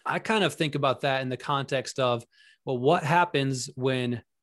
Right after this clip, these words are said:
we as Christians and leaders in our world start to get these questions? And you're gonna see these questions pop up if you haven't already. Would Jesus get vaccinated? Like, if you haven't, I don't know if that's been a question that's come up already, but I remember seeing,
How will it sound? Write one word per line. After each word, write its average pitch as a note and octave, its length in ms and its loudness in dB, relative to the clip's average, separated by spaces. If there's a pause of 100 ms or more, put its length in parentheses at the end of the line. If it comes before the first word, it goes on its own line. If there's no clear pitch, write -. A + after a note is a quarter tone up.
(300)
we D#3+ 240 6
as D3 120 2
Christians D#3+ 480 0
and C3 180 0
leaders C3+ 440 0
in B2 80 -2
our C#3+ 160 0
world B2+ 460 0 (320)
start C#3+ 380 0
to C#3+ 80 0
get D3 200 0
these C#3+ 220 -2
questions? A#2+ 760 -2 (200)
And C3+ 120 -2
you're C3 100 4
gonna D#3+ 220 4
see D#3 200 2
these C#3+ 180 4
questions C3+ 380 0
pop B2+ 260 -2
up B2+ 140 -2
if A2 120 -10
you B2 80 -4
haven't A#2+ 180 -4
already. A2+ 460 -4 (460)
Would D3+ 260 6
Jesus C3 580 4
get C#3+ 160 0
vaccinated? C3 800 -2 (1000)
Like, C3 180 2
if C#3+ 140 2
you D#3 80 6
haven't, F#3+ 260 4
I D#3 80 4
don't F#3+ 220 4
know F3+ 220 8
if - 140 2
that's E3+ 280 2
been D#3 160 -2
a D3 60 -4
question D#3 360 0
that's C3+ 160 0
come C#3 180 -4
up C#3 160 -2
already, C3+ 380 2
but A#2+ 280 -4
I C3+ 100 -6
remember E3+ 420 2
seeing, D3 500 -2